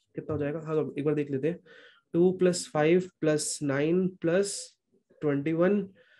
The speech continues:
plus twenty one plus twenty one plus twenty two, ठीक है, and total processes are six, ठीक है, तो that comes out to be, I think, अगर हम इसे ऐड करें दो मिनट रुको,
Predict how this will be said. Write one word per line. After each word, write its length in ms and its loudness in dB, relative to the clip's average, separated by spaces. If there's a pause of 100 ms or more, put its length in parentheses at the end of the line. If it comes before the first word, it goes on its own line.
(720)
plus 600 0
twenty 280 -2
one 0 -
plus 0 -
twenty 20 -
one 200 2 (920)
plus 360 -4 (600)
twenty 320 -4
two, 80 -2 (1160)
ठीक 200 -6
है, 100 2 (680)
and 400 2
total 320 6
processes 500 0
are 240 2
six, 380 -8 (380)
ठीक 160 -6
है, 120 2
तो 480 2
that 440 0
comes 240 0
out 260 0
to 80 -4
be, 200 0
I 120 0 (140)
think, 280 2 (280)
अगर 180 -6
हम 100 -2
इसे 160 -8
ऐड 160 -4
करें 180 0
दो 100 2
मिनट 120 0
रुको, 280 -2